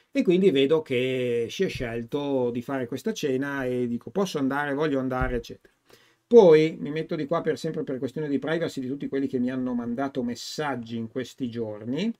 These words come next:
Poi ho ricevuto un'altra email in risposta, che andiamo a vederla, e adesso ci ragiono sopra.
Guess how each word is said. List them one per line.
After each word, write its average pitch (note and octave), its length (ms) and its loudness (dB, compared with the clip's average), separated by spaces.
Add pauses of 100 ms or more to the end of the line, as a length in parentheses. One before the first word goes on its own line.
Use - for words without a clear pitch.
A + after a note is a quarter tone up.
(560)
Poi F#3 500 6
ho F#3 120 0
ricevuto G3+ 420 2
un'altra D#3 360 -2
email C#3+ 640 0
in E3 240 -2
risposta, C#3+ 1000 -4 (600)
che - 160 -8
andiamo C3 380 -2
a - 20 -6
vederla, B2 760 -4 (100)
e A#3+ 100 -4
adesso C3+ 340 -6
ci C#3 180 -6
ragiono A#2+ 340 -4
sopra. A2+ 540 -10